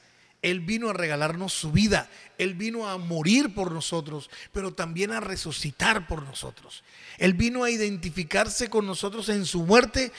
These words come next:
y vino a identificarse con nosotros también en su resurrección. Pero la gente se ha quedado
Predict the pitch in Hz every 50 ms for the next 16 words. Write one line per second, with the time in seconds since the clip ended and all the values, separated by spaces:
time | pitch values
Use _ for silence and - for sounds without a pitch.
0 | - - - - 175 160 160 180 190 190 190 185 185 180 170 170 156 160 156 156
1 | 160 147 - 185 190 165 175 196 170 170 165 160 160 135 165 175 175 196 175 -
2 | - 151 147 156 165 180 185 190 185 - - 196 190 175 180 190 180 - 196 190
3 | 185 190 190 - - - - 220 226 226 214 180 151 - _ _ _ _ _ _
4 | _ _ _ _ _ _ _ _ _ _ _ _ _ _ _ _ _ _ _ _
5 | _ _ _ _ _ _ _ _ - - 165 147 143 147 147 127 - 160 202 247
6 | 285 294 226 - 208 208 196 - - 190 190 180 220 220 220 220 226 233 226 208
7 | 196 202 208